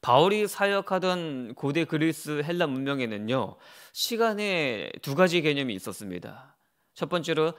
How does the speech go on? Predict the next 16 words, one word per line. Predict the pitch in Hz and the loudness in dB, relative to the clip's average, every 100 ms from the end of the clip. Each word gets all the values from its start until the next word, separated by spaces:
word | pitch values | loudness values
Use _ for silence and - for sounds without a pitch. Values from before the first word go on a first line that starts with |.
| - | -12
크로노스, | - 220 196 175 127 - 127 104 _ _ _ _ _ _ | -8 -4 -2 -2 -4 -6 -12 -14 _ _ _ _ _ _
두 | 143 | -4
번째로 | 147 151 156 156 | -2 0 0 0
카이로스, | - - 214 190 151 - 131 107 - - | -2 -2 0 0 -4 -6 -6 -6 -8 -14
두 | - | -6
가지 | 117 123 147 | -2 -2 -2
개념입니다. | 143 127 101 90 92 127 - _ - - - _ | -4 -6 -8 -10 -12 -14 -20 _ -20 -20 -20 _
크로노스는요, | - 220 226 208 - 165 147 131 170 113 - _ _ _ | -2 0 0 0 -4 -4 -2 0 -2 -4 -12 _ _ _
과거, | - 131 160 185 175 131 - | 2 6 8 8 4 2 -6
현재, | - 208 175 202 139 - | -6 -2 2 2 2 -4
미래, | 104 123 196 185 127 _ _ - | -4 0 0 0 -6 _ _ -8
우리가 | 120 180 165 | -2 2 4
너무나 | 117 170 196 185 | 4 2 0 -2
잘 | - 170 | -2 -2
알고 | 120 127 156 | -2 -2 -2
있는 | 147 135 202 | -2 -4 -6